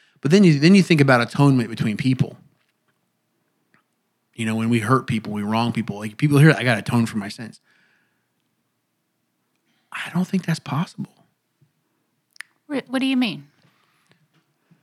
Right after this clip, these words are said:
Speaker 1: Well, often when something, when, when we say things like that, there's been a relational wound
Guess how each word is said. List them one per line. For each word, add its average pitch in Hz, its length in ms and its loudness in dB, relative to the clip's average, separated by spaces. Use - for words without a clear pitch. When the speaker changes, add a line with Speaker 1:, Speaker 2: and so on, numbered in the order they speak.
Speaker 1:
Well, 160 160 -6
often 180 460 2
when 135 180 2
something, 180 340 2
when, 139 280 2
when 139 180 4
we 127 80 4
say 196 220 2
things 156 260 0
like 110 200 -2
that, 117 180 -2
there's 127 160 0
been 147 200 4
a 185 60 6
relational 120 600 2
wound 107 580 -2